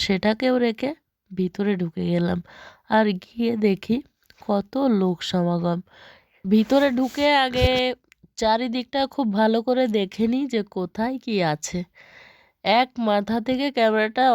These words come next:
on করে আর এক মাথা পর্যন্ত দেখলাম। আর ঢুকেই সামনে আছে ফটো তোলার জন্য খুব সুন্দর একটা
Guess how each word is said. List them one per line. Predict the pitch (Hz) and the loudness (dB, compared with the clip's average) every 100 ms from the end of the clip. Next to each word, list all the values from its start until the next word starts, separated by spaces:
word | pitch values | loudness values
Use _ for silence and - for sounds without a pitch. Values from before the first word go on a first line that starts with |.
| 202 | 2
on | 208 220 | 0 -4
করে | 240 262 269 - | -4 -4 -4 -2
আর | 202 226 | -2 -2
এক | 233 214 | -4 -4
মাথা | 196 220 226 | -6 -4 -4
পর্যন্ত | 254 247 262 262 262 320 359 _ - 190 | -4 -4 -2 -4 -4 -6 -6 _ -12 -4
দেখলাম। | 180 170 175 170 170 - _ _ - - - _ _ - 196 | -2 -2 -2 -2 -2 -8 _ _ -20 -20 -20 _ _ -2 0
আর | 196 - _ - - 190 | 0 -4 _ -8 -6 -2
ঢুকেই | 196 190 262 285 269 | -4 -2 0 0 0
সামনে | 214 180 190 240 247 | 0 0 0 -2 0
আছে | 226 - 233 240 - | -2 -2 -2 -2 -2
ফটো | 196 180 220 220 | -4 -4 -6 -4
তোলার | 220 214 214 | -2 -2 -2
জন্য | 240 254 262 - | -4 -4 -8 -6
খুব | 269 - - | -8 -6 -4
সুন্দর | 202 196 214 220 | -2 0 0 0
একটা | 202 208 | -2 -4